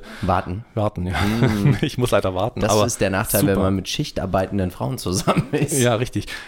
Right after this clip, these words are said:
Speaker 2: Omar Sy ist ja da der Haupt-, äh,
Speaker 1: Genau,
Speaker 2: der, der
Speaker 1: richtig.
Speaker 2: Schauspieler. Finde ich super, weil er auch bei Ziemlich beste Freunde, einer
Speaker 1: Richtig.
Speaker 2: meiner Lieblingsfro-, äh, äh, Filme.
Speaker 1: Einer
Speaker 2: Da
Speaker 1: deiner Lieblingsfreunde.
Speaker 2: Freunde, ja.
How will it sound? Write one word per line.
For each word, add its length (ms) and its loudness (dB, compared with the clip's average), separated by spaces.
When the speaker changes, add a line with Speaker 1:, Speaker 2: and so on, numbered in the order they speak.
Speaker 2:
Omar 320 4
Sy 200 -2
ist 180 -6
ja 80 2
da 160 0
der 180 2
Haupt-, 280 -2
äh, 140 0
Speaker 1:
Genau, 180 2
Speaker 2:
der, 100 -2
der 180 0
Speaker 1:
richtig. 200 0
Speaker 2:
Schauspieler. 440 -2
Finde 240 2
ich 100 0
super, 360 0
weil 320 2
er 120 2
auch 60 -2
bei 100 2
Ziemlich 240 -4
beste 200 -4
Freunde, 320 -2
einer 100 0
Speaker 1:
Richtig. 120 0
Speaker 2:
meiner 140 4
Lieblingsfro-, 520 0
äh, 360 0
äh, 80 -4
Filme. 320 0
Speaker 1:
Einer 140 2
Speaker 2:
Da 100 2
Speaker 1:
deiner 200 2
Lieblingsfreunde. 640 -4
Speaker 2:
Freunde, 420 -2
ja. 120 -4